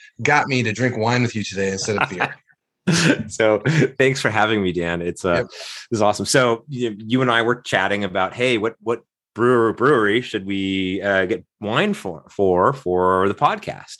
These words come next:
Speaker 2: And I made the comment that, you know, Latitude thirty-three, I've got a great connection there. Really love the, the, the beer. And it was like this light bulb went off in my mind that said, "Wait a minute, wait a minute. What about wine?" Our, our chief medical officer, um, in addition to being, uh, a brilliant physician and great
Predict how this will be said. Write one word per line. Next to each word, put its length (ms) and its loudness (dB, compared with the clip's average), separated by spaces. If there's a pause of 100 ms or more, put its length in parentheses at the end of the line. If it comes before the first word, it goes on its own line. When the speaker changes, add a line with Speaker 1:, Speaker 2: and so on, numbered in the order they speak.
Speaker 2:
And 380 4 (360)
I 40 -4
made 240 4
the 80 0
comment 380 0
that, 140 -2
you 140 -4
know, 140 -2
Latitude 600 0
thirty-three, 440 0
I've 80 -2
got 100 0
a 60 -2
great 240 -4
connection 420 -4
there. 240 0
Really 220 0
love 240 -4
the, 120 -14 (140)
the, 200 0
the 100 0
beer. 400 2 (340)
And 100 0
it 80 2
was 140 2
like 220 2
this 200 2 (300)
light 380 2
bulb 180 2
went 160 0
off 240 0
in 80 -8
my 160 -6
mind 260 -2
that 60 -8
said, 160 -4
"Wait 300 -2
a 40 0
minute, 360 -2
wait 100 2
a 40 2
minute. 120 2
What 120 0
about 280 0
wine?" 380 -2
Our, 400 0 (260)
our 80 -8
chief 260 -6
medical 360 0
officer, 600 -4 (420)
um, 440 4
in 120 0
addition 380 2
to 260 -2
being, 480 0
uh, 380 2
a 80 -4
brilliant 480 -2
physician 540 0
and 160 0
great 260 2